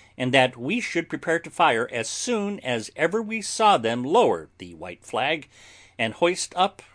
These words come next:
a red one in the pinnace. With these measures fixed between us, they went off towards the shore,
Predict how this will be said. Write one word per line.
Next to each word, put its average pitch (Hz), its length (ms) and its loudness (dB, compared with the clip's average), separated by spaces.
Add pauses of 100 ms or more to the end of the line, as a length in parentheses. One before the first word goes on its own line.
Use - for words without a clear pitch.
a 147 80 2
red 156 320 2
one 73 340 -18 (180)
in 113 160 -8
the 113 180 -14
pinnace. - 560 -10 (1000)
With 135 200 0
these 214 400 0
measures 165 540 -2
fixed - 520 -6
between 110 360 -10
us, - 220 -12 (400)
they 143 240 -2
went 160 340 -6
off 123 300 -6
towards 85 400 -16
the - 100 -20
shore, 78 440 -12